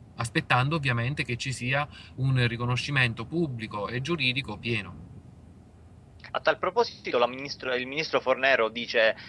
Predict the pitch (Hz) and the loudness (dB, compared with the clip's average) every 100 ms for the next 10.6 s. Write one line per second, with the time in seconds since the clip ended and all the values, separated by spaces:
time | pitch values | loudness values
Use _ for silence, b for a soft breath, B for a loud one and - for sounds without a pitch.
0 | B 117 113 113 117 113 113 123 135 120 | B 2 2 2 -2 -8 -10 -10 -6 -4
1 | 113 117 110 - - - 147 - 123 - | 2 4 4 0 -12 -6 -2 4 2 2
2 | 101 B B 143 165 147 123 123 117 - | -6 B B 6 8 8 6 2 -2 -6
3 | - 139 123 - 110 113 - 131 110 107 | -4 -2 -2 -2 -2 -2 -2 -2 0 -2
4 | - - 196 - 123 117 - 135 127 123 | -4 -6 -6 2 4 4 2 4 6 6
5 | 120 127 120 120 113 127 117 113 117 120 | 6 4 2 0 2 6 8 8 6 4
6 | 110 120 117 117 117 - 120 - _ 104 | 2 -4 -4 -8 -12 -14 -20 -20 _ -12
7 | - 90 95 95 95 98 - - _ - | -12 -12 -14 -8 -6 -8 -14 -20 _ -20
8 | - - - - - - - - - 175 | -20 -20 -18 -18 -20 -20 -20 -20 -16 -4
9 | 185 139 139 120 - 196 - - 120 - | 2 4 4 4 4 2 0 -2 0 2
10 | 135 139 120 113 101 - | 4 2 2 0 -2 -12